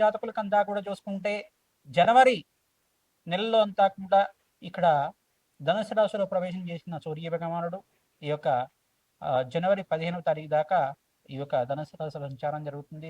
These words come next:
పదిహేనవ తారీఖు రోజున, జనవరి పదిహేనవ తారీఖు రోజున మకర రాశిలో సంచారం చేయడం, మరి వివిధ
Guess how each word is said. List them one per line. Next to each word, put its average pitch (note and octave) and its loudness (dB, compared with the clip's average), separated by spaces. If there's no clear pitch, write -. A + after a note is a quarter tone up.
పదిహేనవ D#3+ -8
తారీఖు D#3 -6
రోజున, F3+ -8
జనవరి E3 -6
పదిహేనవ D3 -6
తారీఖు C#3 -10
రోజున C#3+ -10
మకర C#3+ -4
రాశిలో D3 0
సంచారం C3 -8
చేయడం, C3+ -18
మరి E3+ 2
వివిధ D#3+ -4